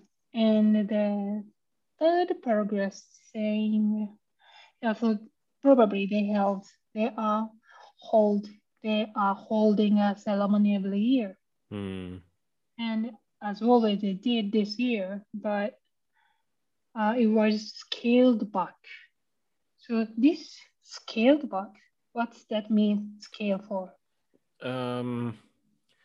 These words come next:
Speaker 2: so in this case, to scale back something, so you have to scale up and to scale back.
Speaker 1: Scale up.
Speaker 2: To scale
Speaker 1: Yeah.
Speaker 2: up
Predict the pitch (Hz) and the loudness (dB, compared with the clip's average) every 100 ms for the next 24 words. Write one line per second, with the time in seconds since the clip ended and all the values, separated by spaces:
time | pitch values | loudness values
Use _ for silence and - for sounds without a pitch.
0 | _ _ _ - 135 127 127 123 151 - | _ _ _ -10 -8 -6 -6 -6 -6 -10
1 | 139 127 135 - - - _ - 117 - | -8 -8 -8 -10 -16 -20 _ -18 -16 -16
2 | - 127 139 113 104 107 - - 131 - | -12 -6 -4 -4 -6 -8 -12 -16 -14 -12
3 | 139 139 - - 123 123 135 - 120 113 | -12 -12 -16 -12 -8 -8 -10 -14 -16 -14
4 | - 113 110 - 110 165 _ _ _ _ | -12 -8 -8 -8 -12 -14 _ _ _ _
5 | _ _ _ _ _ - 117 107 - 113 | _ _ _ _ _ -18 -14 -14 -8 -6
6 | 98 - 254 247 202 208 226 _ _ _ | -6 -6 -4 -2 -2 -6 -10 _ _ _
7 | _ _ _ _ 127 - - 156 160 - | _ _ _ _ -16 -14 -8 -8 -6 -6
8 | 147 180 | -8 -8